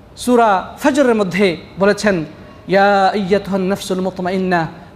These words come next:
ইরজিই ইলা রাব্বিকি রাদিয়াতাম মারদিয়্যা ফাদখুলি ফি ইবাদি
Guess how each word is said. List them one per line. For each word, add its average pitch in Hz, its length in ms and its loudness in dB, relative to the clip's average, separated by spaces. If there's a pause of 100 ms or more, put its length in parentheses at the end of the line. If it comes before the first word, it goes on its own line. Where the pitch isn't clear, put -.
ইরজিই 185 640 0
ইলা 175 260 0
রাব্বিকি 170 520 -6 (360)
রাদিয়াতাম 175 800 2
মারদিয়্যা 175 680 0 (420)
ফাদখুলি 202 600 0
ফি 185 260 -2
ইবাদি 180 720 0